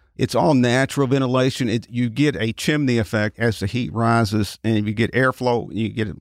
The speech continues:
airflow around the warehouse, you'll get a real nice chimney effect and ventilate the building. Now, as it got bigger,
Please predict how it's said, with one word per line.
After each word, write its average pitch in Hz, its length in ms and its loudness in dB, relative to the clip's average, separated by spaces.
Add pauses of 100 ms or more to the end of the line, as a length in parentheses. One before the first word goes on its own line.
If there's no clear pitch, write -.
(140)
airflow 120 580 0
around 120 240 2
the 117 80 0
warehouse, 117 560 0 (640)
you'll 127 200 2
get 127 200 2
a 98 120 -2 (340)
real 135 300 0
nice 120 320 2
chimney 127 320 2
effect 104 480 0
and 85 300 -6
ventilate 104 420 0
the 98 60 -8
building. 104 320 0
Now, 107 320 0 (580)
as 131 180 -4
it 135 60 -2
got 127 240 0
bigger, 131 440 0